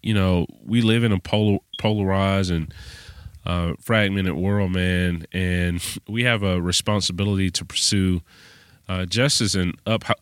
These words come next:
uphold this idea of love, this power of love. God is love. And so if we are to affirm the dignity of the people, then we, we've got to resist the mis-, misuse of, and abuse of power. Uh, we have to transform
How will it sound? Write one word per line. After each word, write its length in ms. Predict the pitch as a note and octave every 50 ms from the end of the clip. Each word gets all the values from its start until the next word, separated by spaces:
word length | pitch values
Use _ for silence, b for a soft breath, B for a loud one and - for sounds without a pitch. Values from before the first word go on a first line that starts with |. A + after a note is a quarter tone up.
| _ _ -
uphold 520 | G2+ A#2 A#2+ - - A2+ A#2 B2+ B2 A2+
this 180 | A2 G#2+ G#2 -
idea 440 | - G#2 G#2 G2+ F#2+ G#2+ A2+ A2+ G#2+
of 100 | F2 F2
love, 400 | F#2 G#2 A2 G2 E2+ D#2+ D2 -
this 160 | F2 D#2+ -
power 300 | - - A2+ A2+ A2 G2+
of 120 | F#2+ E2 F2+
love. 300 | F#2+ G#2 G2+ F2 E2 E2
God 240 | G#2 A2+ A#2+ A2+
is 220 | A2 G#2+ G#2+ G2+ F2+
love. 260 | F2+ F2+ E2 D#2+ D#2 D#2+
And 140 | D#2+ D#2+ -
so 400 | - G#2+ F#2+ F#2 F#2 F2+ F2 - B B B B B B B B
if 160 | G2+ G2+ F#2+
we 280 | F2+ G2+ A2+ A#2+ A#2 - -
are 320 | G2+ G#2+ G#2+ G#2 G#2 G2+
to 480 | F#2+ - - - G#2+ G2 F#2+ F#2 F2 E2+ -
affirm 720 | - F2 F2 - - G#2 G#2 G2 F#2+ F#2+ F#2 F2+ F2 F2 - _ _ _
the 120 | - F#2 F#2
dignity 420 | F2+ G2+ F#2 F#2 F#2+ F2+ F2+ F2+
of 140 | F2 F2 E2
the 120 | E2+ D#2+
people, 560 | - - - A2 G#2 - F#2+ F2 F2 E2+ E2 - -
then 240 | - - G2+ G2 F#2+
we, 220 | G2+ A#2+ A#2 A2+ -
we've 200 | - G2 A2 G#2
got 260 | G2 G#2+ G#2 G2 F#2 -
to 120 | - F2
resist 480 | E2+ F2 E2 D#2+ G2+ G#2 G#2+ - - -
the 60 | F#2+
mis-, 280 | F#2 F#2+ F#2 F2 - - - B B B B B B B B B B
misuse 460 | G2 F#2+ - G#2+ G#2+ G#2+ G#2 - -
of, 260 | G2+ F2+ F2+ F2+ -
and 140 | - F2+ F2+
abuse 320 | F2 E2 G2 F#2+ F#2 -
of 120 | - - -
power. 600 | - - A2 A2 A2 A2 A2 A2 G#2+ G#2 G2 F2+ B B B B B B B
Uh, 300 | - F#2 F#2 F#2 F#2 F#2
we 140 | F#2+ G#2+ A2
have 180 | A#2 A2+ G#2+ -
to 180 | - G2 F#2+ F2 D#2 -
transform 1000 | - - - A#2 A#2 A2 G2+ - - - G2+ G#2 A2 A2 A2 G#2+ G#2+ G2+ G2 F#2+